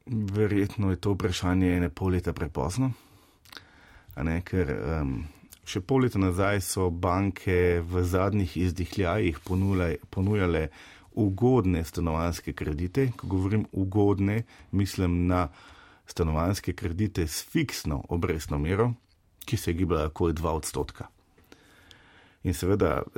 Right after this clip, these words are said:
takšne ponudbe, em, po moje še nekaj časa, eh, ne bomo videli spet, ne. A danes je ne, so nekatere banke celo prenehale ponujati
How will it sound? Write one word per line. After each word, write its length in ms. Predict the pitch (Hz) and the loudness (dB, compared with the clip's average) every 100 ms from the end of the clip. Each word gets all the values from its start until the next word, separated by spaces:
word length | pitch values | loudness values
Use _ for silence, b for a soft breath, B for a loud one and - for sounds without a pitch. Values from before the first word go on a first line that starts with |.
| - _ _ - | -12 _ _ 0
takšne 460 | 90 87 - 104 | 2 2 -2 -2
ponudbe, 720 | 92 101 98 101 95 95 87 78 B B - _ - - | 0 2 2 0 2 2 2 -2 B B -20 _ -20 -6
em, 220 | 85 80 | -2 -2
po 160 | 76 85 | -4 -4
moje 280 | 82 85 80 | 0 0 0
še 140 | - | 0
nekaj 220 | 90 - | 0 0
časa, 340 | - 76 - 69 - _ | -2 -2 -2 -4 -6 _
eh, 120 | - 69 - - | -8 -8 -10 -4
ne 160 | 90 87 | 0 2
bomo 260 | 98 90 | 2 2
videli 340 | 82 82 - 85 | 2 0 -2 -8
spet, 420 | - - - - - | -16 -8 -8 -6 -6
ne. 160 | 110 147 B B B B B B - | -4 -6 B B B B B B -6
A 100 | 82 | -2
danes 540 | 85 90 90 85 - | 0 2 2 0 -2
je 160 | 80 85 | 0 2
ne, 460 | 85 87 85 82 - | 2 2 0 -2 -4
so 140 | - | -2
nekatere 380 | 85 90 - 90 | -2 0 0 2
banke 340 | 85 90 87 | 2 0 -2
celo 280 | - 90 90 | -2 2 2
prenehale 560 | 85 80 78 120 147 143 | 0 -2 0 2 4 2
ponujati 540 | - 135 127 123 - | 2 2 2 0 -4